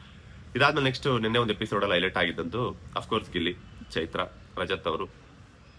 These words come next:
ಇನ್ನು ನನ್ನ ಒಂದು ಅನಿಸಿಕೆ ಹೇಳ್ಬೇಕಂತಂದ್ರೆ, ಆ, ಚೈತ್ರ ಅವ್ರಿಗಿಂತ ಬೆಟರ್ actually. ಚೈತ್ರ ಅವ್ರನ್ನ ಇಟ್ಕೊಂಡಿರೋದು ಅಶ್ವಿನಿ ಗೌಡ ಅವರ ಕಾಂಪಿಟೇಷನ್‌ಗಿಂತ ನಾನು ನಿನ್ನೆ ಎಪಿಸೋಡ್ ಅಲ್ಲಿ ಹೇಳಿದ್ದೆ.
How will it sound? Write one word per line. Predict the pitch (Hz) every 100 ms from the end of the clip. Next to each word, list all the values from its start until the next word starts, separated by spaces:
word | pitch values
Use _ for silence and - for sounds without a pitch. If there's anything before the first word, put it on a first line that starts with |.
| - - -
ಇನ್ನು | 120 123
ನನ್ನ | 113
ಒಂದು | 135 139 113
ಅನಿಸಿಕೆ | 113 127
ಹೇಳ್ಬೇಕಂತಂದ್ರೆ, | 107 95 98 92 90 104 117 80 78 - - - - - -
ಆ, | 87 87 87 87 - - - - -
ಚೈತ್ರ | - 160 170 185
ಅವ್ರಿಗಿಂತ | 156 117 110
ಬೆಟರ್ | 135 104 - 117
actually. | 98 87 - 127 101 82
ಚೈತ್ರ | 82 117 143 156
ಅವ್ರನ್ನ | 147 135
ಇಟ್ಕೊಂಡಿರೋದು | 127 120 117 117
ಅಶ್ವಿನಿ | - - 117
ಗೌಡ | 104 95
ಅವರ | 90 92
ಕಾಂಪಿಟೇಷನ್‌ಗಿಂತ | 90 101 - 101 98 92
ನಾನು | 101 90 80
ನಿನ್ನೆ | 78 87
ಎಪಿಸೋಡ್ | 98 92 101
ಅಲ್ಲಿ | 85 78
ಹೇಳಿದ್ದೆ. | 80 80 -